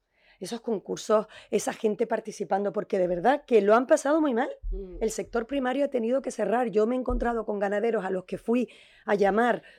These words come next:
para, para, para la feria o a visitarlos y ya habían cerrado sus instalaciones ganaderas, porque lo han pasado realmente mal y no hemos tenido a nadie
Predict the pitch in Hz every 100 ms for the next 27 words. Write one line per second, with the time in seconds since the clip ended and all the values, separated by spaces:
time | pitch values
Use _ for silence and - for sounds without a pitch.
0 | _ _ - 220 202 196 196 196 214 185
1 | 190 190 190 202 190 185 247 240 247 196
2 | 202 220 175 226 247 226 214 214 302 269
3 | 190 170 233 302 185 175 _ _ _ _
4 | _ - 196 196 185 190 170 208 208 196
5 | 185 180 247 269 202 - - - 220 220
6 | 202 190 254 285 269 254 302 381 196 196
7 | 208 208 262 262 233 285 285 214 226 226
8 | 170 _ - 196 180 214 247 - 262 262
9 | 247 202 185 233 262 262 277